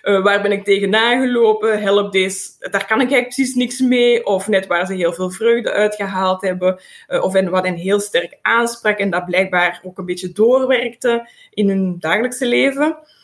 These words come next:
Zo, dat kan allemaal aan bod komen. En dat is wel heel fijn, omdat je, eh, echt iemand hebt met wie dat je daarover kunt spreken. En dan, eh, elke maand spreken we eigenlijk met,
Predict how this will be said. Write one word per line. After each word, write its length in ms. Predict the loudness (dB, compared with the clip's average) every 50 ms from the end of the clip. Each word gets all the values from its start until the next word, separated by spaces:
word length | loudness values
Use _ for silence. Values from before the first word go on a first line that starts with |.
| -20 -20 -18 _
Zo, 240 | 0 2 2 2 2
dat 120 | 0 0
kan 120 | 0 2
allemaal 280 | 2 2 4 4 4 2
aan 120 | 2 2
bod 220 | 0 -2 -2 -2 0
komen. 240 | 0 0 2 2 2
En 60 | 2
dat 140 | 2 2 0
is 120 | 0 0
wel 100 | 0 2
heel 180 | 2 2 2 0
fijn, 540 | -2 -2 0 2 2 2 2 0 0 -2
omdat 380 | -4 -4 -2 0 0 0 0 0
je, 320 | 0 2 2 2 0 -2 -8 _ _
eh, 140 | -10 -10 -8 -6
echt 220 | -4 -6 -4 -4 0
iemand 260 | 0 2 0 2 0
hebt 180 | -2 -2 0
met 160 | 0 0 0 0
wie 120 | 0 0
dat 140 | 0 -2 0
je 60 | -2
daarover 540 | -2 -2 -2 -2 -2 -2 -4 -4 -8 -14 -14
kunt 200 | -12 -12 -12 -12
spreken. 720 | -12 -14 -16 -16 -8 -2 -2 0 0 0 0 -2 -2 -4 -8 -14 -18 -16 -18 -18 -20 -14 -4
En 200 | 0 0 2 2
dan, 380 | 2 2 2 2 0 -2 -4 -4
eh, 220 | -4 -4 -2 0
elke 300 | 2 2 2 2 2 0
maand 440 | 2 2 2 2 2 2 2 0 0
spreken 520 | -2 -8 -12 -6 -2 -2 -2 0 0 0
we 60 | 0
eigenlijk 520 | 2 2 2 2 2 2 0 0 0 -4 -4
met, 340 | -2 -2 -2 -4 -8 -14